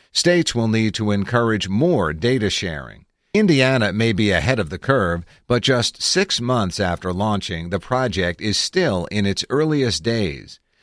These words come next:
There remain legal impediments to data sharing that prevent the state from opening up its database to eager researchers. But officials are making progress. In the last month, Indiana said it too will integrate pharmacy records into patients' electronic health records,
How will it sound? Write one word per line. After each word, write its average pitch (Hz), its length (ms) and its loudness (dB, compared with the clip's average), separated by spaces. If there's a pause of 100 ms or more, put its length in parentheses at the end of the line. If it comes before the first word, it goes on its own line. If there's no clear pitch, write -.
(120)
There 127 260 2
remain 123 500 0
legal 127 440 0
impediments 95 760 -2
to 101 100 -2
data 98 340 0
sharing 85 500 -4
that 95 180 -4
prevent 113 360 -4
the 98 100 -2
state 87 360 -2
from 95 240 -2
opening 110 400 0
up 127 200 -2
its 87 200 -4
database 87 720 -2
to 98 200 -4
eager 113 320 0
researchers. 90 840 -4 (380)
But 147 120 2
officials 147 540 0
are 143 240 0
making 107 380 0
progress. 98 680 -4 (260)
In 110 180 2
the 104 80 4
last 98 380 0
month, 95 340 -2 (180)
Indiana 110 560 0
said 104 380 0
it 139 220 -4
too 170 360 2
will 90 260 -2
integrate 92 600 -2
pharmacy 131 540 -2
records 82 540 -4
into 104 300 -4
patients' 127 580 -2
electronic 104 680 -4
health 143 300 -2
records, 76 480 -6